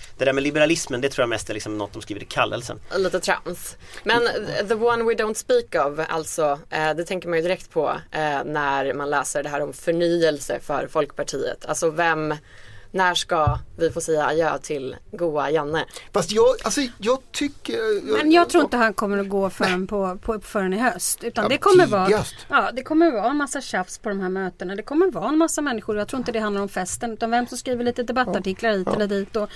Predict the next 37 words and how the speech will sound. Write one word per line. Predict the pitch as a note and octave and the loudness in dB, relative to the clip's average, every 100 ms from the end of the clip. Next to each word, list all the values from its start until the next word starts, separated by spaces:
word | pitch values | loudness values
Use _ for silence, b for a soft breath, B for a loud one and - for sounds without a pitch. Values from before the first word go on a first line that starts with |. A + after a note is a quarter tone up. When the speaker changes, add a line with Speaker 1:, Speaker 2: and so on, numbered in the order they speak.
| B B B | B B B
Speaker 4:
lite | D4 E4 | 0 6
avgångskrav | D4 A#3+ B3 B3 - B3+ B3+ | 6 4 0 0 2 4 4
från, | B3 B3+ B3 | 2 -2 0
eh, | A#3+ A#3+ A#3+ A#3+ B B - | 2 2 2 0 B B -6
och | B3 B3 | -6 -2
senast | - A#3+ A#3+ C#4+ | 0 2 0 0
han | D4 | -2
fick | C#4 - | -2 0
avgångskrav | A#3 G#3 G3+ - G#3 G3+ | 2 2 -2 -2 -2 -2
på | G#3 G3 | -4 -4
sig, | G#3 | -4
då | A3 | -6
fick, | - B3 A#3 | -6 -8 -2
var | B3 | -2
det | B3 | 2
ju | A#3+ | 0
rätt | - A#3 C#4+ - - | 0 0 0 0 -6
person | - D4 C#4 D4+ B3 A#3+ | 0 2 4 2 2 0
<laughs> | |
som | - - | -2 0
sa | C#4+ - A3 | 2 6 6
Speaker 3:
Mm. | G3+ | 4
Speaker 4:
det, | G3+ | 0
så | G3+ G3+ | 0 0
han | G3+ | 0
satt | - G#3 - - b - | -2 -4 -4 -16 b -4
nästan | A#3+ - G#3 | -4 0 0
säkrare | G3+ C4 F#3 - D4+ C#4+ | 2 2 2 0 2 2
efter | F#3+ - G#3 | 0 -2 -2
det, | C4 | -2
Speaker 3:
Ja. | F#3 G3 | -2 -2
Speaker 4:
om | F#3+ | -4
jag | G3 | -4
ska | G3 | -2
vara | F#3 | -2
riktigt | F3+ F#3 | -2 -4
ärlig. | F#3 F3 F#3 | -4 -4 -6